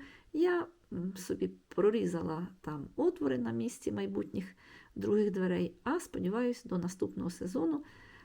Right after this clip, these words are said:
м, там, м, зробляться двері. До речі, з такими прорізами томати мої, е, плодоносили аж до якихось там перших чисел листопада, коли я вже,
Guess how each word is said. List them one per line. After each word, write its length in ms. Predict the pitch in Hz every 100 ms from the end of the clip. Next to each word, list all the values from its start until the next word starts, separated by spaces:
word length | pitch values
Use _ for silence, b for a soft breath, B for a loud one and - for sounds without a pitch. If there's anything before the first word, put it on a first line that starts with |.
| B _
м, 180 | 165 180 -
там, 340 | 202 269 285 - -
м, 360 | - - 185 185 B B B
зробляться 500 | 175 196 214 196 -
двері. 400 | 170 165 143 175 - - - _ _
До 180 | 165 180
речі, 240 | 226 240 208
з 60 |
такими 360 | - - 190 185
прорізами 600 | 262 320 247 - 190 - B B B B B B -
томати 360 | 214 269 196
мої, 300 | 185 190 226
е, 340 | 202 - 180 175
плодоносили 720 | 180 175 185 262 277 - 190 190
аж 320 | 185 208 -
до 360 | 180 175 180 180 - _
якихось 580 | 175 175 175 - - 180
там 200 | 180 175
перших 340 | 185 190 185
чисел 420 | 185 180 180 185 180 B B B
листопада, 640 | - 180 - 196 339 330 214
коли 320 | - 196 262
я 180 | 208 208
вже, 360 | 196 196 220